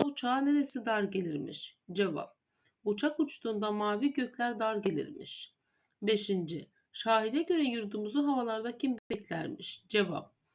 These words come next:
Yurdumuzu havalarda uçaklar beklermiş. İkinci sınıf Türkçe Bilim ve Kültür Yayınları ders kitabı sayfa iki yüz yirmi sekiz cevapları. Üçüncü etkinlik. Soru.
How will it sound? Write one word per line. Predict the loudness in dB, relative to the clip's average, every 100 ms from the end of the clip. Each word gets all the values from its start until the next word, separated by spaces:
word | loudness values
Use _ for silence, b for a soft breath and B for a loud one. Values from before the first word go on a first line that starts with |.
| B B B
Yurdumuzu | -2 0 0 -2 0 2
havalarda | 2 2 4 2 0 -2
uçaklar | -4 -4 -6 -2 -2 2
beklermiş. | 0 0 -2 -2 -2 -6 -8 -8 _ _ _ b b b b _ _ _ _ -6
İkinci | -6 -2 0 0
sınıf | 2 2 2
Türkçe | 0 -2 0 -2 0
Bilim | 4 6
ve | 6
Kültür | 4 -4 0
Yayınları | 2 2 2 0 -2
ders | -2 -4 -4
kitabı | -6 -4 -4
sayfa | -4 -2 -2 0 -2
iki | -4 -2
yüz | -4 -2
yirmi | -4 -2
sekiz | -2 -2 -2 -2
cevapları. | -2 -2 -4 -6 -6
Üçüncü | -6 -4 -2 2 0
etkinlik. | 0 -6 -8 -8 _
Soru. | -10 2 2 2 -4